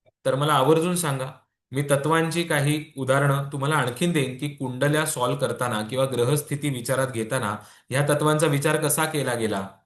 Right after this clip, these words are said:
किंवा कसा केला गेला पाहिजे आणि त्यानुसार व्यक्तीच्या आयुष्यामध्ये actually काय घडलं आणि तत्वानुसार तुम्ही ते ओळख-, ओळखलं होतं का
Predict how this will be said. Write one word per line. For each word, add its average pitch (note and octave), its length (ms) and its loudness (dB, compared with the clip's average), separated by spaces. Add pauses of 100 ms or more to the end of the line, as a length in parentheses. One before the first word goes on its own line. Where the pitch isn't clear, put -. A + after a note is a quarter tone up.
(120)
किंवा B2+ 140 2
कसा C3 280 2
केला B2 220 0
गेला B2 260 0
पाहिजे C#3 600 2 (340)
आणि A#2+ 180 0
त्यानुसार D3 400 2
व्यक्तीच्या D#3 440 0
आयुष्यामध्ये D3+ 440 2
actually D3 340 -2
काय C3+ 220 0
घडलं A#2 460 -2 (640)
आणि C3+ 180 -2
तत्वानुसार D#3 600 2
तुम्ही D#3 220 2
ते D#3+ 280 2
ओळख-, D3 320 0
ओळखलं D3+ 480 2
होतं B2 180 -2
का G2 280 -10